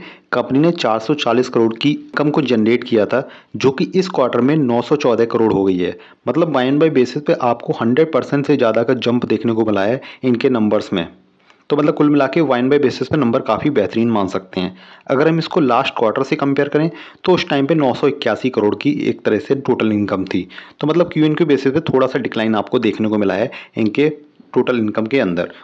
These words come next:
पर by and by basis पे काफ़ी अच्छे एक तरह से इनकम को इन्होंने जनरेट किया है। अगर कंपनी के एक्सपेंस को देखें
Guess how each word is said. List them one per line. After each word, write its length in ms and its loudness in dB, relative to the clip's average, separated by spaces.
पर 80 0
by 140 0
and 200 0
by 120 6
basis 260 -2
पे 140 -4
काफ़ी 300 0
अच्छे 300 0
एक 260 -2
तरह 120 0
से 120 -2
इनकम 260 -2
को 160 -2
इन्होंने 260 0
जनरेट 360 -2
किया 200 -4
है। 100 -14
अगर 160 4
कंपनी 340 0
के 180 0
एक्सपेंस 400 -2
को 140 0
देखें 280 0